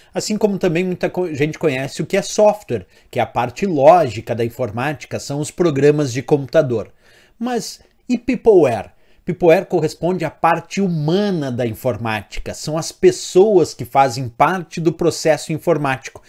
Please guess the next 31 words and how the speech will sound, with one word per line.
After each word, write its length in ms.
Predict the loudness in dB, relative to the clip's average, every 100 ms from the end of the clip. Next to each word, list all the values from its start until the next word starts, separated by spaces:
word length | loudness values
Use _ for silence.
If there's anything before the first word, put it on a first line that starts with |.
| -20 _
Então, 140 | -2
quando 160 | 2 2
a 80 | 2
gente 180 | -2
fala 300 | 4 6 6
das 240 | 4 0 -4
pessoas, 540 | -6 -2 6 6 6
quando 160 | 0 -6
a 40 |
gente 160 | -6 -6
fala 280 | 0 0 0
da 120 | -4
parte 380 | -2 -2 -2 -6
humana 420 | -2 2 2 2
da 140 | -2
informática, 680 | -4 -6 -6 -6 -6 -8 -10 -12 -6
isso 340 | -4 -2 -4 -2
independentemente 1400 | 0 4 2 2 0 0 0 -2 -4 -4 -2 -2 -6 -12 _ -4
do 140 | 0
nível 500 | 2 2 2 2 2
de 160 | 0 -2
conhecimento 760 | 0 0 0 -4 -4 -2 -4 -4
técnico. 680 | 0 0 0 -10 -12 -12 -16 -18 -12
Sendo 340 | -2 0 2
uma 180 | 4 4
pessoa, 720 | 6 6 6 6 8 8 4 _ _
vai 180 | 4 4
ser 200 | 2 -4
considerada 500 | -4 -2 0 2 0
um 180 | -2 -6
Peopleware. 680 | -4 0 6 8 8 2